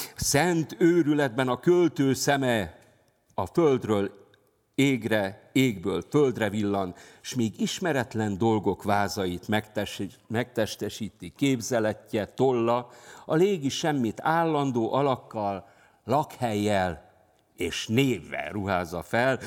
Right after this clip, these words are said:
hogy Shakespeare-rel legyen szólva, s Arany Jánosul. Mesterhez illőn képzelt nyelveken s a semmiséget bűvölő varázsigékkel, mint a légi szellemek, manók, csapongó, dorbész démonok, tündérrajok, boszorkák, merlinek, vademberek vagy játszi gyermekek.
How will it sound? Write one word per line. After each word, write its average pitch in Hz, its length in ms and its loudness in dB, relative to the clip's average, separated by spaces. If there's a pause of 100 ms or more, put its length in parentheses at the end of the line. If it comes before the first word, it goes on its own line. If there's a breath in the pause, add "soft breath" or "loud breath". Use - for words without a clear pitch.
(140 loud breath)
hogy 131 240 2
Shakespeare-rel 117 720 0
legyen 110 300 0
szólva, 127 680 -2
s - 100 -18
Arany 110 340 0
Jánosul. 85 600 -4 (380 loud breath)
Mesterhez 151 600 0
illőn 131 400 2
képzelt 120 520 0
nyelveken 110 500 0
s - 80 -12
a 113 60 -2
semmiséget 123 720 0
bűvölő 107 440 2
varázsigékkel, 123 840 -2
mint 170 200 -4
a 170 60 0
légi 165 340 0
szellemek, 131 680 0
manók, 123 420 2
csapongó, 120 600 -2
dorbész 104 520 0
démonok, 117 500 0 (340 loud breath)
tündérrajok, 127 800 2
boszorkák, 120 800 0
merlinek, 123 720 0 (300 loud breath)
vademberek 123 720 0
vagy 101 160 -2
játszi 123 380 0
gyermekek. 123 600 0